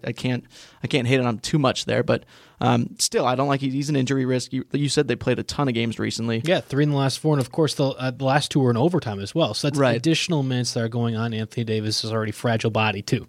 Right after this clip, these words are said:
Speaker 1: Right, I don't love that, and I think there is even maybe a couple other expensive guys over ten thousand that I like a little better, m-, like a Kevin Durant. Um, so I don't feel like you need to play,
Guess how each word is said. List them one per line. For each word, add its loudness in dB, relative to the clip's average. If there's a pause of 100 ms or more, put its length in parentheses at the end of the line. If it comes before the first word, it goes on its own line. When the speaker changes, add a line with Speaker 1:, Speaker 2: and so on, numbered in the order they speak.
Speaker 1:
Right, 2
I 2
don't 0
love 0
that, 2
and 0
I -4
think -2
there 0
is -2
even -2
maybe 0
a -2
couple 0
other 2 (120)
expensive -2
guys 2
over 0
ten -4
thousand -4
that -2
I -2
like -2
a -6
little -2
better, 2
m-, -4 (120)
like -2
a -6
Kevin 2
Durant. 0 (420)
Um, 0
so 0 (380)
I 0
don't 0
feel 2
like 0
you 0
need 2
to 4
play, 0